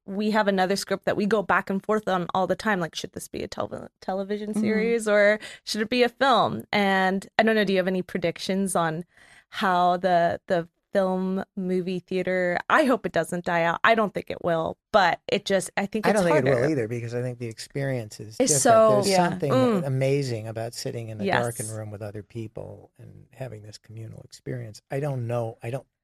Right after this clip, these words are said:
Speaker 3: I'd be surprised if it reaches the same level that had been before, because
Speaker 1: Yeah.
Speaker 3: there's so many other opportunities to watch. But I'd say, I mean, I love independent films. I grew up, you know,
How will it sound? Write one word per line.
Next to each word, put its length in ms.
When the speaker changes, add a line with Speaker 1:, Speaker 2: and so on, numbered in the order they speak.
Speaker 3:
I'd 100
be 120
surprised 460
if 140
it 100
reaches 460
the 120
same 440
level 380
that 160
had 300
been 200
before, 540
because 500
Speaker 1:
Yeah. 360
Speaker 3:
there's 160
so 100
many 220
other 240
opportunities 760
to 100
watch. 520
But 120
I'd 180
say, 400
I 60
mean, 100
I 100
love 240
independent 520
films. 360
I 60
grew 260
up, 120
you 140
know, 340